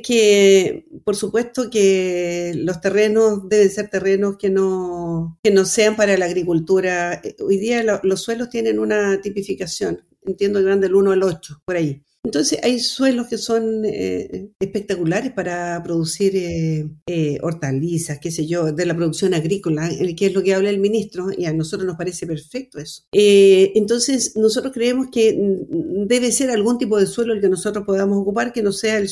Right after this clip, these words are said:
el suelo para la agricultura. Ahora, tenemos que pensar, eh, en todo caso, que, eh, solamente el diecisiete por ciento de toda la población de Chile vive en la ruralidad. Por lo tanto, hay mucho espacio para hacer cosas.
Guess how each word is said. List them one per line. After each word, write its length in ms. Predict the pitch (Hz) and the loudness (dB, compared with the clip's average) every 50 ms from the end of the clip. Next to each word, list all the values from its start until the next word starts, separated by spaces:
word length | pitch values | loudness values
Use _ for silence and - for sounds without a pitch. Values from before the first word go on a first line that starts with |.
| - - | -6 -6
el 120 | 196 170 | -6 -6
suelo 380 | 165 165 - 214 202 208 214 208 | -4 -4 -2 -2 -2 -2 -2 -2
para 220 | 208 202 202 208 | -2 0 0 2
la 80 | 196 185 | 0 0
agricultura. 720 | 175 170 170 160 160 147 139 - 190 185 156 151 143 - _ _ _ _ _ _ _ _ | 0 -2 -2 -2 -2 -2 0 2 2 2 2 0 -4 -10 _ _ _ _ _ _ _ _
Ahora, 320 | - 170 180 170 - - - _ _ | -4 -2 -2 -2 -2 -4 -8 _ _
tenemos 300 | 208 196 208 226 240 - | 0 2 2 2 0 -2
que 80 | 311 | -2
pensar, 580 | 254 294 269 196 - - 196 185 185 196 - - - | -2 -2 -2 -2 -2 -4 -2 -2 -2 -2 -4 -8 -8
eh, 340 | - - 196 196 190 196 190 | -2 2 2 2 2 0 -2
en 140 | 190 180 170 | -4 -4 -4
todo 180 | 170 185 180 170 | -2 -4 -2 -2
caso, 460 | 196 196 190 - 196 202 202 - - | -2 -4 -4 -4 -4 -4 -6 -6 -6
que, 220 | - 208 202 - - | -4 -4 -4 -4 -4
eh, 100 | 175 160 | -4 -4
solamente 540 | - - 240 269 311 311 302 262 233 240 | -2 -2 -2 0 0 0 0 0 -2 -2
el 80 | 214 196 | -2 -2
diecisiete 460 | 185 196 - - 160 - 202 196 233 | -2 -2 -2 -4 -4 -2 -2 -2 -2
por 140 | 214 226 214 | -4 -6 -6
ciento 360 | - - - 269 214 156 185 | -8 -6 -6 -6 -6 -6 -4
de 140 | 180 165 151 | -4 -4 -4
toda 180 | - 170 180 190 | -4 -4 -4 -6
la 100 | 202 202 | -6 -6
población 720 | 214 202 208 202 202 202 - 220 220 233 262 285 349 - _ - | -6 -6 -6 -6 -6 -8 -8 -8 -6 -4 -4 -6 -8 -10 _ -8
de 220 | 170 170 160 165 | -6 -4 -4 -4
Chile 320 | 170 - 240 254 294 285 | -4 -6 -4 -4 -4 -4
vive 240 | 214 208 240 240 226 | -4 -4 -4 -2 -2
en 100 | 233 226 | -2 -2
la 100 | 220 220 | -2 -2
ruralidad. 580 | 196 202 196 190 180 180 190 247 269 262 - - _ _ _ _ _ _ _ _ _ _ | 0 -2 -2 -2 -2 -2 -2 -2 -2 -4 -6 -10 _ _ _ _ _ _ _ _ _ _
Por 120 | - 180 170 | 0 2 2
lo 220 | 151 156 156 156 | 2 2 2 0
tanto, 340 | 208 226 247 247 - 233 - | 0 0 0 0 -4 -6 -4
hay 160 | - 190 175 180 | -4 -2 -2 -2
mucho 420 | 180 190 214 254 262 - 285 277 285 - | -2 -4 -4 -4 -4 -4 -6 -6 -6 -4
espacio 840 | - 175 165 165 - - _ - 440 - - - - 170 190 208 208 | -6 -6 -6 -8 -10 -10 _ -6 -6 -6 -6 -6 -4 -4 -4 -4 -4
para 240 | - 208 175 170 165 | -4 -2 0 0 0
hacer 280 | 160 165 - 202 196 196 | -2 -2 -2 -4 -4 -4
cosas. 520 | - 254 320 320 - - - - - - | -4 -4 -4 -4 -6 -10 -12 -14 -18 -18